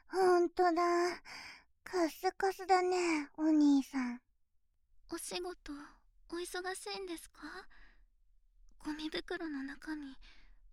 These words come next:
Speaker 2: コンビニのお弁当とカップラーメンばっかりですね。お部屋も散らかりっ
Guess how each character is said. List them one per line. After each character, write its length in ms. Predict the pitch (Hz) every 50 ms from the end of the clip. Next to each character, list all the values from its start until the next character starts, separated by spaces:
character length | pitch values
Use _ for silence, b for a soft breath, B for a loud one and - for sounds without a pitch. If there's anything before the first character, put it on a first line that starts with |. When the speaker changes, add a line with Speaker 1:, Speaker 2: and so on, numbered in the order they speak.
| - - -
Speaker 2:
コ 120 | - - 285
ン 160 | 277 294 294
ビ 100 | 311 311
ニ 120 | 311 320
の 180 | 311 311 311 311
お 60 | 320
弁 260 | - 330 330 320 320 -
当 200 | - 311 320 320
と 160 | - - 349 349 339 - - - - -
カ 160 | - - 480
ッ 20 | 480 - -
プ 80 | - 381
ラ 100 | 403 403 427 427
ー 80 | 415 381
メ 40 | 320
ン 80 | 311
ば 120 | 320 320 302
っ 40 | 311 -
か 140 | - - -
り 100 | 403 415
で 100 | - 415
す 140 | - - -
ね。 60 | 302 - 330 330 330 b b b b b b b b b b b b b b b b b b b - - - - -
お 40 | 247
部 240 | 240 - - 262
屋 160 | 269 262 262 262
も 140 | 262 262
散 180 | 262 - - 285
ら 120 | 277 277
か 160 | 285 - 311 302
り 100 | 311
っ 20 | 302